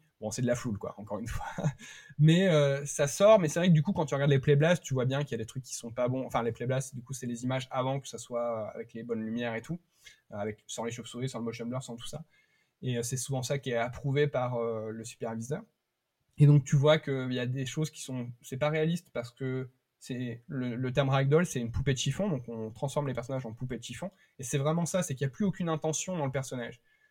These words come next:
Il y a plus, tu vois, il cherche pas à rétablir son équilibre, à reprendre son, euh, reprendre sa posture, essayer de, tu sais, pas tomber sur la tête et protéger avec sa main, par exemple.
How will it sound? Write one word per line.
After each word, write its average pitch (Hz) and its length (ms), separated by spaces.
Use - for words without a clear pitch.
Il 123 60
y 117 40
a 113 40
plus, 170 300
tu 147 100
vois, 151 100
il 139 60
cherche - 240
pas 170 180
à 156 100
rétablir 147 420
son 127 160
équilibre, 165 640
à 123 180
reprendre 139 400
son, 131 420
euh, 127 200
reprendre 143 260
sa 147 120
posture, 175 520
essayer 147 220
de, 131 440
tu - 80
sais, 147 60
pas 151 100
tomber 156 220
sur 147 140
la 143 100
tête 170 240
et 143 80
protéger 147 500
avec 135 160
sa 147 140
main, 165 240
par 131 220
exemple. 143 340